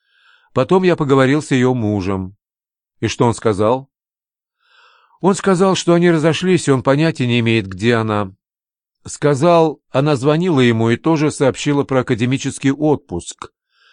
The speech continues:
Он подтвердил, что это на неё не похоже, но добавил: «После их развода она, я цитирую, открывала себя».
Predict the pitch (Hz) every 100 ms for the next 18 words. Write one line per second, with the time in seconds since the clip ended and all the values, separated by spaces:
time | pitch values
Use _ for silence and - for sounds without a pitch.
0 | _ _ _ _ _ - 185 185 208 190
1 | 190 156 185 - 165 170 160 156 147 135
2 | 151 156 170 156 135 113 104 110 151 175
3 | 151 117 113 110 117 _ _ _ _ _
4 | _ - 175 - 170 151 151 139 190 156
5 | 117 107 - 123 147 185 180 - 120 123
6 | 123 - 120 101 98 95 - _ _ _
7 | _ _ _ 131 - 170 170 123 90 87
8 | - 95 85 85 85